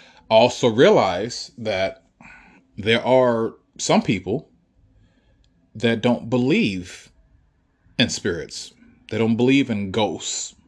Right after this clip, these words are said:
as they put it. And they think that it's just a bunch of hogwash, if you will. Okay? Um, and I'll, I'll say that,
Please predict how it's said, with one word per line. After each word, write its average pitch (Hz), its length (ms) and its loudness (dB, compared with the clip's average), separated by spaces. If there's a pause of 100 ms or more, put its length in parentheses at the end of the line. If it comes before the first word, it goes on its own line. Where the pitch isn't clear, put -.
(440)
as 90 380 -6
they 95 120 -4
put 85 260 -10
it. - 160 -14 (1400)
And 85 260 -6
they 85 100 -4
think 87 420 -8
that 85 160 -6
it's 82 200 -10
just 92 400 -10
a 98 60 -6
bunch 90 380 -8
of 85 600 -12 (100)
hogwash, 85 880 -4
if 76 160 -8
you 80 100 -10
will. 76 300 -14 (760)
Okay? 78 380 -8 (1000)
Um, 92 560 -8 (2250)
and 117 200 2
I'll, 123 500 2 (840)
I'll 120 180 2
say 127 280 2
that, 110 540 0